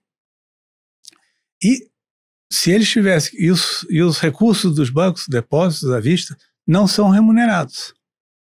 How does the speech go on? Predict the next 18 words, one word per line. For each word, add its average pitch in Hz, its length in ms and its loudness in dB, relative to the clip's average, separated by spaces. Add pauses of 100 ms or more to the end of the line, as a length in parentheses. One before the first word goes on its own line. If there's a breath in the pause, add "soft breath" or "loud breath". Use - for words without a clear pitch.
(600)
Então, 135 260 -2
portanto, 175 520 -2
você 190 200 -2
tá 147 180 -2
escondendo 214 600 4
uma 226 160 4
boa 214 260 2
parte 240 320 0
do 285 100 0
custo." - 420 -2 (1120)
Se - 280 -2
amanhã 269 560 2 (440)
ou 254 240 2
os 240 60 0
depósitos 208 520 0
fossem 202 260 0
remunerados, 185 760 0 (320)
ou 262 280 0